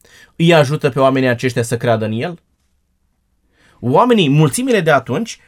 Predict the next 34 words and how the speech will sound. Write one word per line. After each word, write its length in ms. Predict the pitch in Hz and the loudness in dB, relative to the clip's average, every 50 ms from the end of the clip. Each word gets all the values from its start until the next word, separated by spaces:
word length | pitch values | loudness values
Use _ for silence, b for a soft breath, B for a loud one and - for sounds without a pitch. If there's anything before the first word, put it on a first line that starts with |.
| _ _ | _ _
nu 320 | - 147 208 262 330 330 294 - - - - - - - - - - - | -2 0 0 0 -2 -4 -6 -6 -8 -10 -10 -12 -12 -12 -14 -14 -14 -14
s-au 240 | - - 285 196 180 | -4 -2 -2 -2 0
predat 300 | 160 175 165 165 190 202 | 0 -2 0 2 2 0
lui 100 | 185 160 | 0 -2
Iisus 240 | 151 131 - 196 202 | -4 -4 -6 -6 -6
Hristos 280 | 180 156 143 - 196 175 | -6 -8 -4 -4 -6 -4
și 80 | - | -2
au 80 | 165 160 | -4 -4
spus 300 | 156 - 175 190 165 156 | -4 -4 -6 -6 -6 -4
din 120 | 156 156 | -6 -4
momentul 360 | 156 151 156 180 190 185 165 | -4 -2 -4 -4 -6 -4 -4
acela, 360 | 151 151 - 202 - 185 151 b b b b b | -6 -6 -4 -2 -2 -2 -2 b b b b b
„Tu 80 | _ 175 | _ -2
ești 160 | 196 185 156 | -2 -2 -2
Dumnezeu 320 | 156 165 160 156 147 175 190 | -4 -2 -2 -2 -2 -2 -8
și 120 | - 180 | -8 -8
noi 100 | 170 170 | -8 -6
mergem 260 | 175 170 156 165 160 | -6 -6 -6 -6 -8
după 200 | 160 156 - 160 | -8 -4 -6 -6
tine”, 320 | 156 - 135 98 - - _ _ _ b b b b b b | -6 -4 -8 -10 -10 -14 _ _ _ b b b b b b
ci 120 | b - - | b -4 2
erau 380 | 156 151 170 226 254 233 147 120 | 2 2 4 4 0 0 -2 -4
doar, 260 | 135 156 202 247 233 | -4 -2 -2 0 0
uh, 340 | 214 165 - - 143 143 127 | -4 -4 -2 -2 -2 -2 -2
fascinate 720 | - - 220 233 - - 185 175 156 139 123 - 180 190 | -2 -4 -4 -4 -4 -8 -4 -2 0 0 0 -2 -4 -4
de 100 | 196 208 | -4 -4
minunea 300 | 180 165 180 214 220 214 | -4 -4 -4 -4 -6 -6
pe 100 | 202 196 | -6 -6
care 160 | 196 208 196 | -6 -4 -4
o 60 | 196 | -4
poate 240 | 165 - 202 202 190 | -4 -6 -6 -6 -6
face 440 | 170 - 196 190 - 190 196 190 196 b b b b | -6 -6 -6 -4 -4 -6 -6 -6 -6 b b b b
un 200 | - 151 185 185 | -6 -4 -2 0
om. 200 | 180 156 110 | 0 0 -2